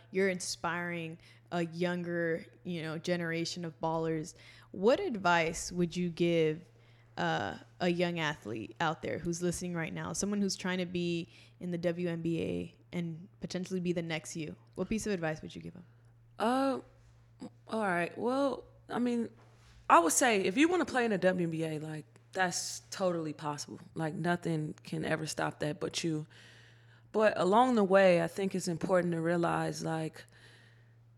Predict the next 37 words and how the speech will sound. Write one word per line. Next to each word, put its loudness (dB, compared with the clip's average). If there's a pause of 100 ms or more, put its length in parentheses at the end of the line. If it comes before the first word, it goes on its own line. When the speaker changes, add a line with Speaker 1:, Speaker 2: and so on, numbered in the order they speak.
(340)
Speaker 2:
you 2
know, 6
as 4
you 0
grow 6
up 4 (840)
and 2
you -2
progress 2
and -2
you -4
become -4
better 4
and 2
you -2
get -2
recruited -2
in -2
high -2
school -2
and 0
you, -6 (260)
you -18
get 0
recruited -2
to -4
go 2
to 0 (240)
college, 2
that -6
you're 0
gonna 0
meet -2
people -6
in -6
your -6
life. -10